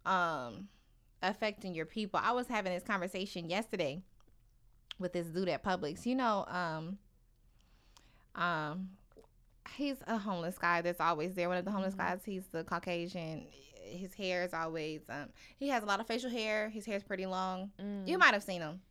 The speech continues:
Speaker 1: hanging around here.
Speaker 2: Yeah.
Speaker 1: Um, and he, he said something to me. I forgot what he said. And then he was like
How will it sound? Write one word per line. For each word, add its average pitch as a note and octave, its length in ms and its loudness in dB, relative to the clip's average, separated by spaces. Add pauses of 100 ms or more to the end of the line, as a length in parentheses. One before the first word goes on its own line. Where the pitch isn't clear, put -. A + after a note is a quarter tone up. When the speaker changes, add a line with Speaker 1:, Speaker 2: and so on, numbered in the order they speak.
(320)
Speaker 1:
hanging F#3 180 -2
around D3+ 180 0
here. F#3 280 0 (240)
Speaker 2:
Yeah. F3+ 280 6
Speaker 1:
Um, F3+ 120 -6 (680)
and G3 540 4 (600)
he, A#3 760 -2 (260)
he A3+ 180 0
said C4 300 2
something B3 320 -2
to B3 160 -4
me. G3 140 0
I F#3+ 80 0
forgot G#3+ 280 -2
what F#3+ 100 0
he E3+ 60 -4
said. F#3 420 -2 (720)
And F#3+ 220 0
then F3+ 420 2
he F#3+ 120 -2
was G3 160 -2
like D#3+ 280 -2